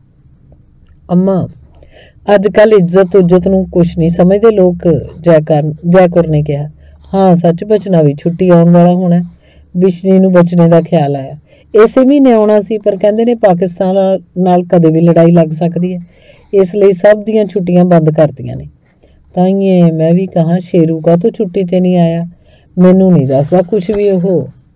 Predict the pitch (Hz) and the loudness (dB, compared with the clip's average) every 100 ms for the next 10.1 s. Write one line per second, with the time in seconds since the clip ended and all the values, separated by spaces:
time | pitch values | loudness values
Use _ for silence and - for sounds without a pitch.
0 | _ _ _ _ _ 175 175 151 135 120 | _ _ _ _ _ 2 4 4 0 -6
1 | 151 151 - _ _ _ - _ _ _ | -8 -10 -14 _ _ _ -20 _ _ _
2 | _ - _ _ _ _ - _ _ _ | _ -20 _ _ _ _ -20 _ _ _
3 | _ - - - _ - - _ _ _ | _ -20 -20 -20 _ -20 -20 _ _ _
4 | _ _ _ _ 170 165 160 170 - _ | _ _ _ _ -2 -2 -4 -8 -14 _
5 | - 185 175 143 135 - _ - - - | -4 2 2 0 -6 -20 _ -20 -20 -20
6 | _ - - _ - - _ _ _ - | _ -20 -20 _ -20 -20 _ _ _ -2
7 | 214 247 - 233 - 247 233 190 175 175 | 2 0 0 -4 0 0 2 0 0 0
8 | 185 175 165 160 156 170 160 160 160 - | 2 4 2 2 -2 -2 -2 -2 -6 -2
9 | 180 175 180 180 147 151 165 175 196 180 | 2 2 2 0 0 0 0 -2 -6 -4
10 | 131 | -4